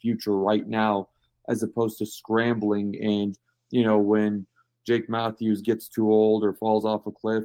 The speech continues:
or slows down or whatever, y-, you know, then you're sort of stuck trying to find a left tackle. And if you're picking mid to late first round at that point, which, you know, hopefully the team's successful enough, then,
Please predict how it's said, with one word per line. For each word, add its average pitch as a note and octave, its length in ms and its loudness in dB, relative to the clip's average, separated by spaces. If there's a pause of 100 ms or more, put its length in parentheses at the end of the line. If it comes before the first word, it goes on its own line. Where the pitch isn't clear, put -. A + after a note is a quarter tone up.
or G2+ 80 -8
slows G#2+ 420 -2
down A2 300 0
or G2 160 -2
whatever, G#2 580 0 (500)
y-, B2+ 200 -10
you B2+ 120 -4
know, G#2+ 280 -2 (640)
then B2 240 0
you're A#2+ 120 2
sort A#2+ 260 -10
of - 160 -12
stuck A#2+ 420 -6
trying A#2 280 -8
to G2+ 80 -2
find A2+ 460 -2
a G#2 60 0
left G#2+ 260 -2
tackle. A2 460 -2
And G2+ 240 -6 (400)
if A2+ 160 -8
you're A#2 100 0
picking A2 640 -2
mid A#2 220 -2
to G2+ 100 -8
late A2 300 0
first A2 300 -2
round A2 440 -2 (120)
at G2 120 -10
that G2+ 180 -6 (120)
point, A2 260 -4
which, G2 240 -8
you G2+ 80 -8
know, F#2+ 140 -4
hopefully G2+ 340 0
the F#2+ 80 -2
team's G2+ 300 -6
successful A#2+ 640 -4
enough, G2 240 0 (760)
then, A2 540 2